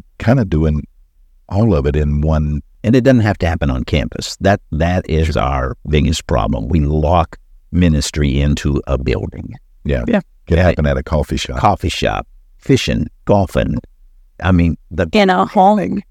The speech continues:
Speaker 2: In a home.
Speaker 1: In a home. That's where they did it.
Speaker 2: And, and the truth is, our houses, the where we live, is our biggest investment. We got to think in terms of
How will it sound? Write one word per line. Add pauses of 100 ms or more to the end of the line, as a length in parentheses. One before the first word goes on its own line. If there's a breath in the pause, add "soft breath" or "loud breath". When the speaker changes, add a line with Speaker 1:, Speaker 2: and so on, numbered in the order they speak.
(120)
Speaker 2:
In
a
home. (200)
Speaker 1:
In
a
home. (100)
That's
where
they
did
it.
Speaker 2:
And, (140)
and
the
truth
is, (320)
our
houses, (220)
the
where
we
live, (160)
is
our
biggest
investment. (1000)
We
got
to
think
in
terms
of